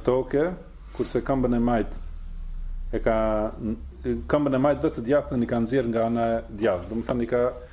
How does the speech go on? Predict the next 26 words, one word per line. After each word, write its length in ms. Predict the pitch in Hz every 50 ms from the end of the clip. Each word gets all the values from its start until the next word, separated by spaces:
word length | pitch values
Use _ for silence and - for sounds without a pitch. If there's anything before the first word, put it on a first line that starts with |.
| - - - - -
lëshu. 260 | 113 110 - - 120 107 -
Këtë 200 | - 123 - -
hadith 320 | - 147 117 127 120 - 123
e 40 | 117
transmeton 540 | - 120 120 117 - 120 113 - 123 120 113
Ebu 160 | 104 110 107
Davudi 420 | 113 110 110 117 120 113 123 123 113
dhe 140 | 113 113 113
e 40 | 110
bën 160 | 117 113 110
sahih, 460 | - - 104 - - 117 117 120 120 - - - - - - - - - - - - - -
e, 100 | 110 113 110 107 107 113 113 117
Imamu 280 | 107 113 113 113 110 107
Al-Albani, 560 | 104 101 101 95 110 113 113 113 110 110 117 120 120 - - - - - - - - - - - - - - - - - - - - - - - - - - - - - - - - - - - - - 107
rahimahumullah. 800 | - - 117 110 110 98 104 104 101 98 92 98 113 123 151 180 185 - - - - - - - - - - - - - - - - - - - - -
Pra, 160 | - 120 117 113
këto 220 | - - 139 131
janë 240 | 127 127 127 131 131 131 - - - - - - - - -
dy 180 | 101 113 131 123
forma, 440 | - 117 113 113 110 113 127 156 180 - - - - - - - - - - -
edhe 160 | 123 127 123
forma 320 | - - 151 139 131 123 120
e 60 | 117 -
tretë 280 | 135 139 143 139 139 -
transmetohet 720 | 131 123 120 - - 117 - 127 127 123 123 120 - 127
në 180 | 123 123 120